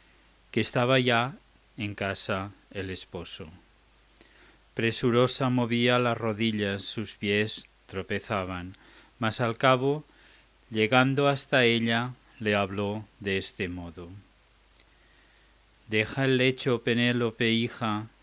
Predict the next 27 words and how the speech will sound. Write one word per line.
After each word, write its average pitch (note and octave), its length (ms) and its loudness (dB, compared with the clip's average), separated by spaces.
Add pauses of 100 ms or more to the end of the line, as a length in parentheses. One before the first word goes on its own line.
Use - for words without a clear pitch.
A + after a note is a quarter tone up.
(280)
que G#2+ 100 4
veas C3+ 580 6
con B2+ 240 0
tus B2+ 300 0
ojos A2+ 580 0 (640)
lo A2 200 2
que B2 120 4
un C3 220 6
día C#3 320 6
tras B2+ 440 2
de A#2+ 140 4
otro A#2+ 360 2
anhelabas G#2 680 2
con G2+ 240 -4
vana G2 280 -2
esperanza. G2 920 -6 (840)
Ya A2+ 200 6
está B2 440 6
aquí B2+ 500 0 (460)
Ulises. A2+ 920 -2 (840)
Bien B2 380 6
que C#3+ 160 0
tarde C#3 640 2 (300)
llegó A#2 580 2 (320)
a A2+ 100 -2
sus - 300 -4
palacios G#2+ 840 0